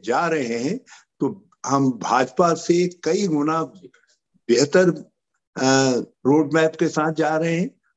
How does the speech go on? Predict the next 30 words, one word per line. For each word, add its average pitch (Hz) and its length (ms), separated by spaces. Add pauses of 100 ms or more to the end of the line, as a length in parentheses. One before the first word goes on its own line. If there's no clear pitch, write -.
और 131 460
एक 156 320
time 180 280
tested 180 520 (800)
policies 143 480
के 156 140
साथ 98 280
जा 90 260
रहे 101 200
हैं। 175 160 (440)
भाजपा 139 380
की 170 160
policies 160 800 (340)
उत्तराखंड 160 540
में 165 120
fail 175 380
हुई 110 280
हैं, 104 280 (380)
भाजपा 147 680 (140)
deliver 165 440
नहीं 156 220
कर 117 180
पाई 110 400
है 139 220 (500)
और 113 300
कांग्रेस 160 640
ने 151 120
deliver 123 420
किया 107 400
है। 117 360